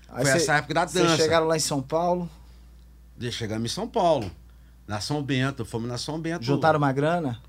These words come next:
Speaker 1: Como é que foi isso?
Speaker 2: Rapaz, é, que que resu-, resumindo essa parada, a gente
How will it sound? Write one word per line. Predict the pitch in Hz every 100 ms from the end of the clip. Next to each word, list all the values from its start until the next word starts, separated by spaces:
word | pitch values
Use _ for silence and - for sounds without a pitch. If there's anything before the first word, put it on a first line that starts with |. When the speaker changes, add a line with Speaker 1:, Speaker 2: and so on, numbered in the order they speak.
| - - - - -
Speaker 1:
Como | 123
é |
que | 123
foi | - 113
isso? | 107 - -
Speaker 2:
Rapaz, | 214 220 240 202 151
é, | 151 151 151 147 135 135
que | 160
que | 196
resu-, | 220 220 196
resumindo | 190 226 220 190 185
essa | -
parada, | 165 170 147 131 113 107 - - -
a | 131
gente | 135 180 - 190